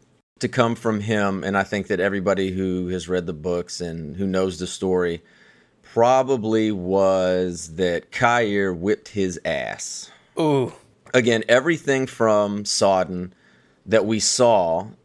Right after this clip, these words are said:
Speaker 1: essentially was show created. Triss mentions it because she was there and other things that we get kind of this background, but we never saw it in person like we did for the all of episode eight.
Speaker 2: Mm-hmm.
Speaker 1: And so Caier,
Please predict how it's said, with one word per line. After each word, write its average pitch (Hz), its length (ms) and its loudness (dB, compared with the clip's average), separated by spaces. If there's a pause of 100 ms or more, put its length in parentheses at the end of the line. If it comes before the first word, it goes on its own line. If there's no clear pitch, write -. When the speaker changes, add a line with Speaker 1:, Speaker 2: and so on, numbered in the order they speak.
(100)
Speaker 1:
essentially 110 880 2
was 95 800 0
show - 380 0
created. 82 720 -4 (560)
Triss - 340 0
mentions 120 480 -2
it 95 240 -4
because 107 280 -2
she 123 180 0
was 110 240 -2
there 101 380 2 (260)
and 110 140 0
other 113 160 2
things 110 260 -4
that 95 140 2
we 104 80 0
get 98 240 0
kind 104 140 0
of 90 60 -4
this 92 140 -8
background, 95 480 0
but 92 140 -2
we 101 80 -2
never 104 280 0
saw 101 440 2
it 87 180 0
in 90 160 -4
person 113 500 -2
like 90 280 -2
we 95 100 -2
did 92 300 0
for 90 120 -10
the 82 220 -8
all 95 320 2
of 82 80 -8
episode 82 640 -6
eight. 85 360 -4 (360)
Speaker 2:
Mm-hmm. 120 160 -4
Speaker 1:
And 104 120 0
so 101 540 2 (580)
Caier, 117 800 2